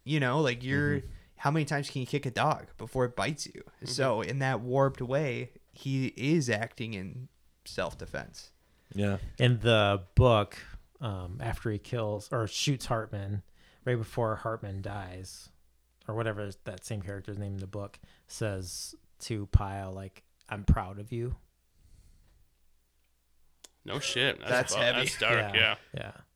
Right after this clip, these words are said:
Speaker 4: So the idea is, like, okay, you are sympathizing for him, but at the same time, like, the whole point of having them there in boot camp is, like, they are, like, kinda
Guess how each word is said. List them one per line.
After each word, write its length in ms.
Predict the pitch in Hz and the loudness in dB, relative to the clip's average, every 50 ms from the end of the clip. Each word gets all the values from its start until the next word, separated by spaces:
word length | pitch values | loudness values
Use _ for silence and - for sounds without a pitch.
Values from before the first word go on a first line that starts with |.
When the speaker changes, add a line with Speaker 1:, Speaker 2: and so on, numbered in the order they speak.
| _ _ _ - - - - | _ _ _ -20 -20 -8 2
Speaker 4:
So 120 | - 170 170 | 6 6 8
the 100 | 156 185 | 10 10
idea 320 | 175 165 151 151 185 180 | 8 8 8 8 8 8
is, 80 | 156 135 | 8 8
like, 180 | 135 127 - | 4 2 2
okay, 180 | 147 131 - 156 | -2 0 2 2
you 180 | 135 127 135 | 2 2 0
are 120 | 127 143 156 | 0 0 0
sympathizing 640 | 147 - 156 - 127 - - 120 113 113 104 117 107 | 2 0 0 0 0 0 0 0 0 0 -2 -6 -8
for 280 | - - 113 107 107 107 | -6 -4 -4 -2 -2 -2
him, 100 | 104 101 | -2 -2
but 140 | 123 117 | -2 -2
at 80 | 113 107 | -4 -4
the 80 | - 107 | -6 -6
same 260 | - - 127 120 117 | -4 -2 -2 -2 -4
time, 300 | - - 127 123 123 120 | -2 -2 -2 -2 -2 -2
like, 220 | 113 110 - - - | -4 -6 -6 -6 -8
the 60 | 120 | -8
whole 200 | - - 131 120 | -6 -4 -6 -6
point 380 | 110 - - 127 120 117 117 - | -6 -4 -4 -4 -2 -4 -4 -6
of 180 | 110 104 98 - | -8 -10 -8 -8
having 320 | - 117 107 107 104 117 110 | -6 -6 -4 -4 -4 -4 -4
them 160 | 107 107 110 | -4 -4 -4
there 300 | 113 117 117 120 120 117 | -4 -4 -4 -4 -6 -6
in 80 | 107 | -8
boot 160 | 101 113 113 - | -8 -10 -10 -8
camp 260 | - 123 127 131 117 | -6 -6 -4 -4 -4
is, 180 | 113 104 98 101 | -6 -8 -6 -8
like, 180 | 104 107 104 _ - - - - - - - _ _ _ _ _ _ _ - | -8 -10 -10 _ -18 -20 -20 -20 -20 -20 -20 _ _ _ _ _ _ _ -6
they 140 | 123 120 | -6 -6
are, 340 | - - 123 117 117 120 117 | -4 -2 0 2 2 2 0
like, 440 | 113 110 104 101 101 - - - - _ _ _ _ - | -2 -4 -6 -8 -10 -14 -18 -20 -20 _ _ _ _ -10
kinda 340 | - 127 117 104 101 104 | -8 -6 -6 -6 -8 -10